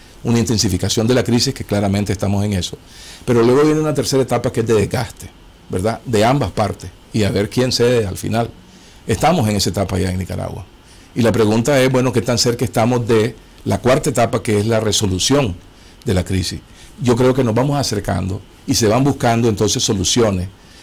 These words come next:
es decir, en la medida que te vas acercando a la resolución. Pero utilizar el paro sin tener certeza de que va a ser contundente y va a lograr el objetivo,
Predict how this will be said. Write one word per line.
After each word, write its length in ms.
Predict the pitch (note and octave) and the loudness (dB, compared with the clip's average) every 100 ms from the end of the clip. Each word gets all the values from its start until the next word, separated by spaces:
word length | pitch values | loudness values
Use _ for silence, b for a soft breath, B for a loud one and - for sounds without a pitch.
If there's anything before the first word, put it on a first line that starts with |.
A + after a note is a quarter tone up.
| B | B
es 100 | - | -2
decir, 280 | G#2 F#2+ A2 | 0 2 0
en 120 | A2+ | 0
la 60 | G#2 | 0
medida 220 | G2 G#2 | 2 0
que 80 | A2 | 0
te 80 | G#2+ | 0
vas 120 | G#2 | 0
acercando 460 | G2+ G2 G2 F#2+ G2 | -2 -2 -2 -2 -2
a 20 | |
la 60 | |
resolución. 560 | F#2 - F2+ - D#3 G2+ - B B B B | -4 -6 -6 -2 -2 -4 -10 B B B B
Pero 400 | B2+ B2 A#2+ A#2 - B B | 2 6 6 4 0 B B
utilizar 540 | C#3 A#2+ A#2 G#2 C#3 E3+ | -4 2 2 4 4 4
el 180 | D3 - - - | 2 -2 -12 -4
paro 400 | C3+ B2+ F#2+ F2+ - - | 2 2 2 -4 -12 -8
sin 420 | - B2+ A2+ G#2 G#2 - | -2 0 2 0 -6 -2
tener 420 | A2+ A2 C3 C3+ B B B B | 0 2 2 -2 B B B B
certeza 640 | - C3+ A2+ C#3+ B2+ G#2+ | -2 0 2 2 2 2
de 100 | G2 | 0
que 100 | G2+ | 0
va 120 | F#2+ | -2
a 20 | |
ser 260 | G2+ B2+ A#2+ | 0 0 0
contundente 640 | C3 A2+ G#2 G#2 B2 G#2+ | -2 -2 0 2 0 0
y 60 | F#2 | 0
va 80 | G2+ | 2
a 20 | |
lograr 240 | A2 A2 | 2 2
el 220 | A#2 A#2+ C3+ | 0 -2 -2
objetivo, 560 | B2+ A#2+ A#2+ G#2+ F#2+ | -2 0 0 -2 -4